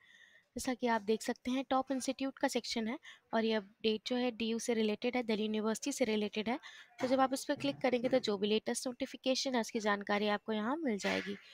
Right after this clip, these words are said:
तो दोस्तों, आज की वीडियो में बस इतना ही। मैं आशा करती हूँ कि आपको अधिक से अधिक इन्फॉर्मेशन मिल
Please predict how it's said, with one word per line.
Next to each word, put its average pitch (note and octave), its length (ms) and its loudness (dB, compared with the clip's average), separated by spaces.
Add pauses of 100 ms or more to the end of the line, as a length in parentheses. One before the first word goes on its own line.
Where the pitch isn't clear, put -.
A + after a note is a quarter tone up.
(340)
तो B3 80 -8
दोस्तों, C#4 480 0
आज C#4+ 140 2
की C#4 140 -4
वीडियो A#3+ 280 0
में C4+ 140 -2
बस B3 200 0
इतना - 260 2
ही। D4 160 0
मैं D4 140 0
आशा G#3 300 2
करती A3+ 280 -2
हूँ A3 140 -2
कि A#3 140 0
आपको A3 280 2
अधिक A#3 220 -2
से - 120 0
अधिक D4 240 0
इन्फॉर्मेशन C4 640 -2
मिल A3 140 2